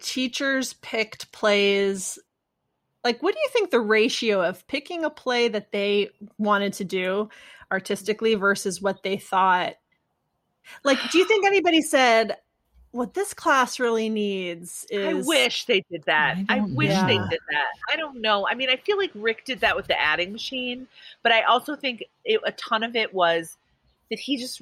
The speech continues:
Speaker 2: you know, that he wanted to do the play and hear the play out loud and said, "We're gonna make it work." Like Laughing Wild or whatever. That was, was that Jenkins?
Speaker 3: No, it was,
Speaker 2: Who
Speaker 3: it was Don Ilko.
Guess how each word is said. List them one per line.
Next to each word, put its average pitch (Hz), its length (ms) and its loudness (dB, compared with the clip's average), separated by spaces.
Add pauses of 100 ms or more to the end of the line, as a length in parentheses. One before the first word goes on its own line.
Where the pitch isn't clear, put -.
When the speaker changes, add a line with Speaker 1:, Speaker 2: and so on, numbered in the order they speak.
(120)
Speaker 2:
you 277 140 -2
know, 262 280 0
that 233 120 0
he 330 180 -2
wanted 339 380 0
to 285 120 -14
do 320 220 6
the 392 80 2
play 311 580 2
and 208 100 -4
hear 311 340 -2
the - 120 -8
play 320 300 0
out 285 180 2
loud 233 480 2 (120)
and 202 140 -4
said, 220 420 0
"We're 214 140 -6
gonna 247 160 -8
make 214 300 -4
it 226 100 -2
work." 233 260 -2 (260)
Like 233 180 4 (440)
Laughing 254 420 0
Wild 185 640 0
or 170 100 -4
whatever. 156 480 -4
That 208 160 2
was, 220 220 -8
was 208 100 -10
that 262 180 0
Jenkins? 320 760 -6 (100)
Speaker 3:
No, 127 400 4
it 117 140 -4
was, 117 420 0 (140)
Speaker 2:
Who 139 80 2
Speaker 3:
it 143 80 0
was 127 260 2
Don 127 240 2
Ilko. 120 580 -2